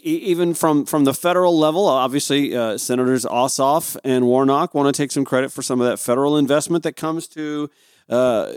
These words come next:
some of that electric vehicle manufacturing here in the state as well. So obviously there is a need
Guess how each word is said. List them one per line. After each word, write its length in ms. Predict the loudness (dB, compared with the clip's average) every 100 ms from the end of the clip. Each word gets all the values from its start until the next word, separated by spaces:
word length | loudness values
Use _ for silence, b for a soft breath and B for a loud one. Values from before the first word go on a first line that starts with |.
| -12
some 260 | -8 -4 -2
of 60 |
that 160 | 0 0
electric 420 | 0 -2 -4 -4
vehicle 280 | -2 -2 -2
manufacturing 680 | -2 0 -2 -4 -6 -4 -2
here 100 | 0
in 60 |
the 60 | 0
state 160 | 0 -2
as 60 |
well. 120 | -4 b b
So 220 | 2 2
obviously 840 | 4 4 4 2 0 0 -2 -2 -2
there 260 | 0 0 0
is 320 | 4 2 2 2
a 140 | 2
need 580 | 4 2 2 2 2